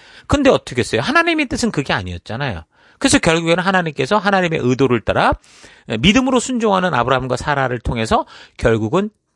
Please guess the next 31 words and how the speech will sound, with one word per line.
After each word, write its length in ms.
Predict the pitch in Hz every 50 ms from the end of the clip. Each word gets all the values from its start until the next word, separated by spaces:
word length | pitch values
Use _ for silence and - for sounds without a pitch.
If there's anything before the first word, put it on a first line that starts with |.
| _ _ 262
음, 140 | - - - - _ _ _ _
그 160 | - 277 247 185
믿음의 520 | 151 156 - 175 165 170 165 147 127 - -
후손을, 640 | - - 240 - - 233 208 202 202 190 175 160 - _ _ _ _ _ -
어, 20 | 123 120 120 123
이어가는 520 | 165 165 190 180 156 - - 123 165 170 135
그런 280 | - 139 139 127 110
믿음의 320 | 104 139 156 - 214 214 196
아들을 340 | - 92 95 92 123 135 -
주신 300 | - 113 - 120 120 113
거죠. 400 | - 85 - - 170 143 87 78 - _ _ _ _ _ _ _ _ _ _ _ _
그러니까 180 | - 254 226 180
이런 220 | 190 247 254 233
과정이 380 | - 117 127 131 175 180 180 156
거의 200 | - 139 151 143
이십오 520 | 117 127 160 160 - 233 165 127 110 120
년이 280 | 131 160 180 196 185 -
지난 280 | - 131 123 120 117
거고, 440 | 101 98 101 113 160 208 269 320 _ _ _ - - - - - - _ _ _ _ _ _ _ -
이삭이 580 | 127 143 185 202 - 240 254 240 247 277 262 208
젖을 500 | - - - 104 131 131 208 233 254 226
때, 180 | - - 233
때까지 380 | 208 - 233 - - 208 180 196
합하면 400 | 196 214 - - 196 190 190 180
거의 180 | 147 156 160 165
한 100 | 170 160
이십팔 520 | 117 117 139 - 208 - - - - 339
년의 180 | 359 359 349 262
시간이 300 | - - - 170 143 127
흘러간 300 | 160 175 165 151 131 110
거거든요. 360 | 92 85 - 82 82 127